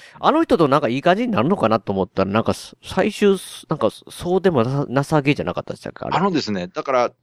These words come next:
Speaker 2: さっきペガさんが言ったみたいに、兄弟愛がメインなんですよね、今回。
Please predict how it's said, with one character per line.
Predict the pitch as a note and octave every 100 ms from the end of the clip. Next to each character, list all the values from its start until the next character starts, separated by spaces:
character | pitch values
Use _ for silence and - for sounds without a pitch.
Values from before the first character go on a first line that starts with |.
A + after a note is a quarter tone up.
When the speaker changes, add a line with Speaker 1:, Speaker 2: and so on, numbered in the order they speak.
| _ _ _ _ -
Speaker 2:
さ | D#3+
っ |
き | E3
ペ | G3+
ガ | E3
さ | G#2
ん |
が | F2
言 | F#2
っ |
た | F2+
み | F2
た |
い | E2+
に、 |
兄 | - - F#3
弟 | A3 C#4
愛 | F4+ A#2
が | - -
メ | F3+
イ |
ン | E2
な | D3+
ん |
で | -
す |
よ |
ね、 | A2
今 | - D#2
回。 | -